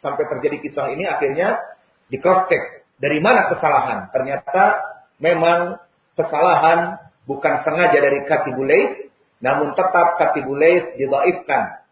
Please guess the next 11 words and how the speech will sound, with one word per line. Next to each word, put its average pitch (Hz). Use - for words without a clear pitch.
Abdullah 127
bin 127
Saleh, 170
kenapa? 160
Karena 139
ada 156
muhifdzil 135
kitab. 113
Paham 139
ya? 131
Kenapa? 151